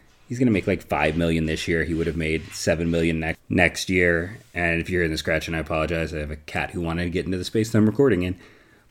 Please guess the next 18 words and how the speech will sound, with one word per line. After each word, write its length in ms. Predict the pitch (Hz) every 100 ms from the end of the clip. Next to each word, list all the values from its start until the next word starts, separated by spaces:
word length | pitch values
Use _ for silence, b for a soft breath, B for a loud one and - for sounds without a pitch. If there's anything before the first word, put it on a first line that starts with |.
| _
But 480 | 101 95 87 - 90
more 220 | 104 104
important 340 | 87 104 85 85
than 160 | 85
the 80 | 82
fact 220 | 90 80
he's 120 | 85
making 200 | 85 80
seven 260 | 80 80 82
million 300 | 90 90 80
is 80 | 78
that's 180 | - 82
the 60 |
last 260 | 78 73 -
year 60 |
of 60 | 78
his 80 | -
contract. 600 | 147 - - - -